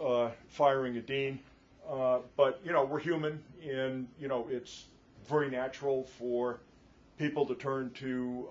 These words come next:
uh, their spouse for advice. I mean, obviously that happens all the time, uh, on an informal basis. And, you know, we're all happy to have that kind of, uh, support from, uh, a spouse. And,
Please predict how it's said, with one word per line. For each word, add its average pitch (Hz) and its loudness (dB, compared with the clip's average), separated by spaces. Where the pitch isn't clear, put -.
uh, 117 0
their 113 -6
spouse 151 2
for 120 -4
advice. 139 0
I 117 -10
mean, 117 -8
obviously 127 -6
that 120 -2
happens 117 -4
all 131 2
the 113 -6
time, 123 -6
uh, 117 0
on 117 -4
an 127 -4
informal 143 0
basis. 117 -4
And, 123 -6
you 180 -4
know, 143 4
we're 147 2
all 139 4
happy 143 -2
to 117 -6
have 127 -4
that 127 -6
kind 120 -6
of, 120 -6
uh, 117 -4
support - -2
from, 127 -6
uh, 123 0
a 127 -6
spouse. - -2
And, 131 -4